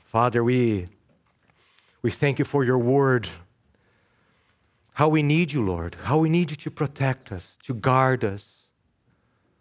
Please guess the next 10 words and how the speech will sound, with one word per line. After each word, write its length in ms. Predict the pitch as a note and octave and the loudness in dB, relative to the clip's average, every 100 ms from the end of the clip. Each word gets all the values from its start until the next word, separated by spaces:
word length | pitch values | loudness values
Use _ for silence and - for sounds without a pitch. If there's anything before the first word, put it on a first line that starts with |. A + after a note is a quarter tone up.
| _ _ _ _ _ _ - | _ _ _ _ _ _ -2
How 220 | D#3 D#3+ | 2 2
easy 360 | F#3 G3 D3 | 2 0 -2
it 80 | D3 | -2
is 440 | D3 D3+ A#2+ - - | 0 0 -4 -10 -10
to 120 | C3 | -10
fall 400 | - - D3 D3 | -6 -2 0 2
into 160 | C3 C3 | 0 -4
these 220 | A#2+ - | -4 -6
traps, 580 | - C3+ C3 A2 - - | -4 0 0 0 -6 -14
Lord. 340 | G#2 G2 G#2+ | -12 -10 -14